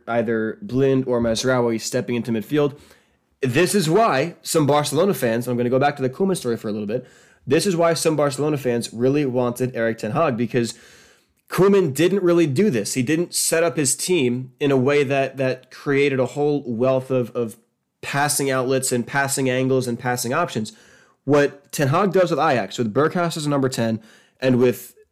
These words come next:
Edson Alvarez as a holding midfielder, he creates essentially three diamonds.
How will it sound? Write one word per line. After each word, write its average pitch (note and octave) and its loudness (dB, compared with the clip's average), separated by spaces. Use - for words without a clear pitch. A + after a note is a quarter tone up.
Edson C3+ 0
Alvarez B2+ 2
as A#2 -2
a A#2 -4
holding B2 0
midfielder, C3 0
he D3 0
creates E3+ 0
essentially D3 0
three E3+ 0
diamonds. C#3 -2